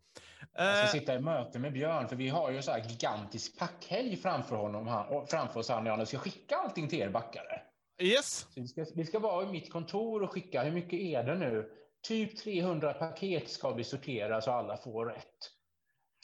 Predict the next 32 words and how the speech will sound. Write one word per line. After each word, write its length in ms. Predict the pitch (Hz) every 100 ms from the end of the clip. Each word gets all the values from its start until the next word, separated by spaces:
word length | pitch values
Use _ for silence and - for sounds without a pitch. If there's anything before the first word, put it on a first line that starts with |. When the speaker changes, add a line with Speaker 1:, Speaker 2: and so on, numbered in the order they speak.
| -
Speaker 1:
Och 120 | -
Speaker 2:
Ah. 220 | 151 147 135
Speaker 1:
för 80 | 180
mycket 320 | 180 - 170
kunde 200 | 185 160
vi, 280 | 160 156 147
vi, 260 | 156 160
mycket 380 | 170 214 - 233
kan 160 | 202 180
vi 80 | 165
skicka, 280 | 175 - -
en 160 | 175
del 340 | 170 233 151 220 -
kan 120 | 143
vi 60 | 127
skicka 240 | 131 123
direkt 440 | 120 139 180 - -
från 180 | 131 123
våran 380 | 117 107 104 107 113 110 120
lager, 640 | 107 101 101 165 104 131 - -
de 140 | 117
som 160 | 113 110
bara 340 | 151 123 113 143
har 120 | 135
beställt 400 | - 101 95 -
böcker. 540 | - _ - 143 117 - _ _ _
Men 100 | 120
det 60 | 113
är 40 | 110
ju 80 |
statyer 920 | 107 120 - - 131 104 98 101 107
och 80 | 113